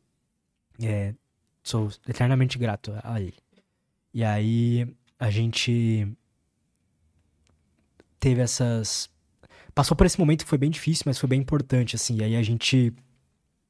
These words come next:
como não, não tinha cama também, então a gente dormia, e eu não podia deixar que as pessoas, que o dono lá descobrisse que a gente morava lá. Então chegava, tipo, eles não, ninguém podia saber que a gente poderia morar lá. <laughs>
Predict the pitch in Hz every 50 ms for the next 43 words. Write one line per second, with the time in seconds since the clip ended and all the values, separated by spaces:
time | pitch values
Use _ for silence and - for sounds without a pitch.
0 | _ - - - - - - - - _ _ _ _ _ _ - - - 143 139
1 | 151 147 135 139 139 143 - - 175 - - - - 214 - - 139 147 156 151
2 | - 135 131 - - 139 135 135 131 135 311 - 147 156 156 170 151 170 160 147
3 | 165 156 160 165 165 - 160 - - 147 - 170 156 139 156 - - _ - 151
4 | 143 139 131 117 135 147 170 180 160 131 139 156 156 143 - - - 170 147 156
5 | 180 170 - - 135 - 135 127 120 123 - - 131 147 175 143 135 131 127 123
6 | 120 123 120 113 110 101 - _ _ _ - - - - - - - - _ -
7 | 123 - 147 139 - - 139 131 135 139 151 156 147 143 - _ _ - - -
8 | 131 131 143 139 139 147 160 170 - 156 143 143 170 - 165 165 170 - 170 160
9 | 156 - 147 147 - - 151 139 135 135 135 131 127 131 120 113 - _ _ _
10 | - 196 - _ - - - - - 269 311